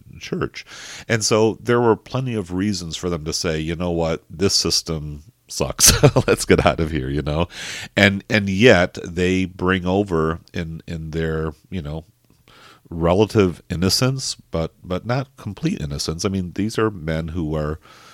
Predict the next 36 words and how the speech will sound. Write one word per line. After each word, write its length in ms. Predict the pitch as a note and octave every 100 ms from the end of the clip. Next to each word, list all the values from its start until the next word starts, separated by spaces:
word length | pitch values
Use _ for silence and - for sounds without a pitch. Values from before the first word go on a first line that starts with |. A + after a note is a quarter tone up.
| - - _ -
um, 380 | F#2+ F2+ F2 - -
operating 480 | A2+ - G#2 F2+ F2
from 180 | G2 E2
an, 160 | D#2+ -
uh, 280 | E2+ E2 D#2+
an 160 | E2+ E2
angle 300 | E2 E2+ D2+
of 160 | D2
power 500 | - F2 E2 F2 G2+
and 240 | - D#2 D2+
leverage 500 | D#2 D#2 F#2 G2 F#2+
and 180 | C#2 D2
control, 760 | D#2+ - D#2+ D#2+ F#2 B2 A2+
and, 300 | D2+ D#2 D2
and, 340 | D2+ D#2 D2+ D2
uh, 420 | C2+ D2 D2 C#2+ C#2+ -
"I'm 340 | A1+ A#1+ D#2+
gonna 200 | E2 D#2
get 300 | D#2 F2 D2
them 220 | E2 F#2 G2
before 300 | - F2 E2+
they 140 | F#2
get 200 | G2 F2
me." 300 | F#2 C#3 G2+
I 60 | D2
mean, 200 | D2+ D#2
I 100 | E2
think 240 | F2 E2
that's 240 | F2 -
very 340 | D#2 E2+ G2 B2
much 320 | G#2+ A2+ -
what, 220 | F#2 D#2+
what 200 | F2 E2
you 80 | F2
see 280 | E2+ F#2+ F2+
happening 640 | F2+ F#2+ - F2 D#2 D2+